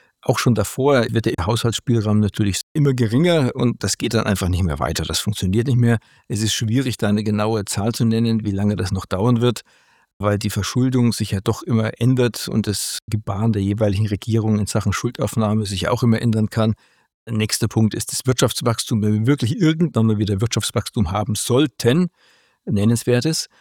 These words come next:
dann könnte man natürlich ein Stück weit zumindest aus der Verschuldung sozusagen herauswachsen. Aber wenn das jetzt so weitergeht wie bisher mit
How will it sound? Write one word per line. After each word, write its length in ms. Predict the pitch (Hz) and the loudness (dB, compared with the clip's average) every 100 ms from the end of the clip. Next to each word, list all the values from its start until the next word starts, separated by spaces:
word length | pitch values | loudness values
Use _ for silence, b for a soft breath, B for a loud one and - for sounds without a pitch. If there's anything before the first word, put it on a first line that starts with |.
| b b | b b
dann 180 | 113 104 | 0 0
könnte 240 | - 117 113 | 2 2 4
man 140 | 107 | 2
natürlich 360 | 101 107 101 - | 2 0 -2 -4
ein 160 | 117 104 | -2 -2
Stück 300 | - 117 - | -4 -6 -2
weit 180 | 101 - | -2 0
zumindest 640 | 101 104 107 - 104 - _ | 0 2 0 -2 -2 -2 _
aus 320 | 101 104 104 - | -4 -2 -4 -4
der 160 | 101 | -4
Verschuldung 560 | - 101 120 110 110 101 - | -2 -2 0 0 0 -4 -6
sozusagen 540 | - - 117 113 107 | -14 -6 -2 0 0
herauswachsen. 880 | 101 85 90 135 - 123 - - 127 b b b b b - | 0 0 0 0 2 0 0 0 0 b b b b b -2
Aber 260 | 107 107 | -2 0
wenn 160 | 113 143 | 2 2
das 260 | 147 - - | 2 -2 -2
jetzt 320 | 127 - - | 0 -2 0
so 180 | 117 92 | 0 2
weitergeht 640 | 95 107 104 104 101 - | 0 0 -2 -2 -6 -2
wie 100 | 95 | -4
bisher 540 | - 92 - 85 90 | -2 -4 -2 -2 -2
mit 240 | 113 104 | 0 0